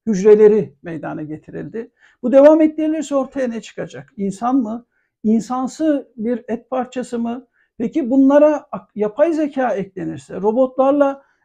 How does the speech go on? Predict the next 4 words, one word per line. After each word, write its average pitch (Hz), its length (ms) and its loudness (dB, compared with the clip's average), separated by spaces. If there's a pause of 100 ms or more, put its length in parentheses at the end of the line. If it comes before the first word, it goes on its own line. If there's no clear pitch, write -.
(140)
genetik 240 420 0
alanındaki 254 720 4
çalışmalar 233 960 -4
birleşirse 214 1080 -2